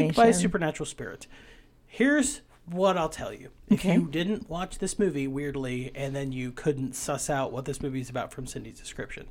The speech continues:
Speaker 2: Mm-hmm.
Speaker 1: um, this movie is
Speaker 2: about a demon.
Speaker 1: Ed and Lorraine Warren, um, are at the Amityville haunting,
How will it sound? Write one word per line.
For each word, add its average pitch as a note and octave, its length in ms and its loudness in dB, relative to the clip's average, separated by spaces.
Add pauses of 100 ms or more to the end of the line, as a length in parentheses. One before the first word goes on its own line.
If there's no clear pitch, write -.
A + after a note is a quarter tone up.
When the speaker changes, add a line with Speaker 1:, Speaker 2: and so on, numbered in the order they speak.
Speaker 2:
Mm-hmm. - 800 2
Speaker 1:
um, B2 420 -2 (160)
this C#3 160 -2
movie F#3+ 380 8
is A#2+ 680 -6 (140)
Speaker 2:
about F#3 280 4
a D4 80 10
demon. C#4 600 10
Speaker 1:
Ed G3 120 10
and A3 120 12
Lorraine G#3+ 300 8
Warren, C3 420 -4 (180)
um, B2 540 -2 (260)
are C3+ 140 0
at C3+ 120 0
the C#3+ 120 -2
Amityville B2 500 -6
haunting, A2+ 480 -10